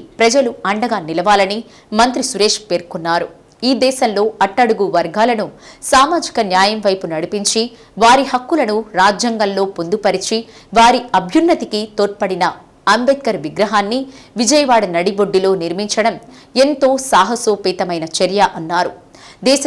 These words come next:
చరిత్రలో నూట ఇరవై ఐదు అడుగుల అంబేద్కర్ విగ్రహం ఏర్పాటు చేయడం జరుగుతుందన్నారు. లోకనాయకుడు విగ్రహం విజయవాడలో ఏర్పాటు చేయడం ఒక అదృష్టమని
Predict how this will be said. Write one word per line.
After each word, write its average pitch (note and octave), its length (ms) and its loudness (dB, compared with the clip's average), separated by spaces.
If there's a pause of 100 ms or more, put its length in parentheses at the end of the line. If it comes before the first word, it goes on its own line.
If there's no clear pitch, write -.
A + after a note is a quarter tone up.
(100)
చరిత్రలో G3 460 0 (160)
నూట G#3 160 -4 (200)
ఇరవై C4 200 2 (140)
ఐదు G#3+ 120 0 (160)
అడుగుల F#3 240 0 (160)
అంబేద్కర్ A3+ 460 -2
విగ్రహం F#3 340 -4 (200)
ఏర్పాటు F3+ 320 -4 (100)
చేయడం G#3 320 0 (500)
జరుగుతుందన్నారు. F3 720 0 (500)
లోకనాయకుడు G#3+ 760 2 (180)
విగ్రహం F#3+ 380 -2 (500)
విజయవాడలో A#3 580 2 (200)
ఏర్పాటు G#3 400 0
చేయడం F3 280 2 (200)
ఒక F3+ 120 -2 (200)
అదృష్టమని F3+ 640 -2